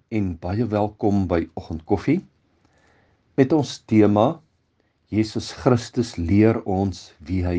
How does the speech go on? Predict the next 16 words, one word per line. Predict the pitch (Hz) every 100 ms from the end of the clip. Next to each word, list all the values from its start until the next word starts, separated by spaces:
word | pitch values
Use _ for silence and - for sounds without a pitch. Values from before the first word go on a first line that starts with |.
| 87
is. | 82 - - _ _ _ _ _ _ _ _ _ _ -
Vanoggend | 110 123 110 165 151 151 _ _ _ _ _ _ _ _ 107
is | -
die | 104
Bybel | 107 117 113 113 123
oop | 117 101
by | 107 101
Johannes | 92 87 95 87 -
veertien | - 117 - - 123 110 -
vers | 85 82 - -
ses. | - - - - _ _ _ _ _ _ _ _ _ _ _ _ _ _ _ _ -
Jesus | 82 117 131 143 -
het | 104 -
vir | - 98
hom | 90
gesê, | - - - 90 87